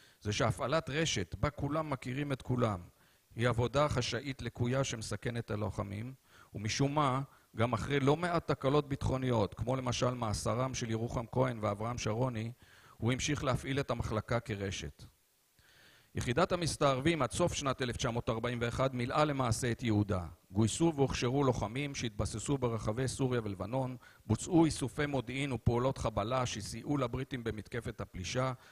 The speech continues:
הוכנה הקרקע לאפשרות של פעילות מודיעינית בעורף האויב למקרה ויהיה כיבוש גרמני של האזור,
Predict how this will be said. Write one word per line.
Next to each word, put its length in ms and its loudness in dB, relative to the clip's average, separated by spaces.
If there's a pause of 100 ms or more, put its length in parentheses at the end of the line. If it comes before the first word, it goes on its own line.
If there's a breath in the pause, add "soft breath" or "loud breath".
(400 loud breath)
הוכנה 340 4
הקרקע 480 2
לאפשרות 520 0
של 220 -4
פעילות 380 0
מודיעינית 560 -2
בעורף 460 2
האויב 380 0
למקרה 500 -6
ויהיה 200 -2
כיבוש 400 -2
גרמני 440 -2
של 200 -2
האזור, 540 0